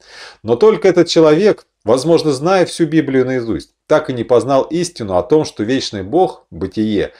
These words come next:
есть свобода и любовь. Любовь никого никогда не насилует, никого ни к чему не принуждает, ибо любовь и свобода — две нераздельные стороны одной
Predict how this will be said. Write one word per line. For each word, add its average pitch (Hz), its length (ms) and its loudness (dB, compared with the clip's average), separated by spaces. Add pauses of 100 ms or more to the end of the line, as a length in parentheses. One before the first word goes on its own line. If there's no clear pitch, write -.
(160)
есть 113 280 -4
свобода 110 500 0
и 110 40 2
любовь. 101 380 0 (320)
Любовь 110 460 2
никого 147 760 2
никогда 113 640 0
не 123 120 -6
насилует, 107 680 -4 (1080)
никого 123 460 2
ни 156 120 0
к - 40 -8
чему 143 280 -2
не 135 100 -4
принуждает, 117 720 -2
ибо 113 200 0
любовь 117 400 2
и 98 40 -6
свобода — 104 580 2
две 101 360 0
нераздельные 98 840 -2
стороны 120 480 0
одной 92 640 -8